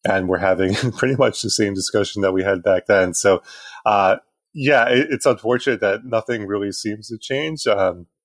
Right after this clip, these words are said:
throughout American history, at least, that we've only made changes incrementally. So, uh,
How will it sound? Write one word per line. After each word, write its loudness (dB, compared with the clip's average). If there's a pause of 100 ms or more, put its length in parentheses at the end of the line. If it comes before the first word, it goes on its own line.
(280)
throughout 2
American 0
history, -4
at -2
least, -2
that 2
we've 0
only 0
made -2
changes -4
incrementally. -2 (600)
So, 2
uh, -2